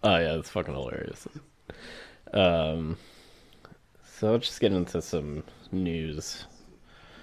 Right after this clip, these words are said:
that I've been seeing lately. Uh, first,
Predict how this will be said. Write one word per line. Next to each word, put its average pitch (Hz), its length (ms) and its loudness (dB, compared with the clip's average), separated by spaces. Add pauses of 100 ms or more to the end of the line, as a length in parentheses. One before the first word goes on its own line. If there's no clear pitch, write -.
(280)
that 71 100 -2
I've 64 160 -10
been 65 180 -10
seeing 67 380 -6
lately. 60 440 -8 (680)
Uh, 57 300 -8
first, - 760 2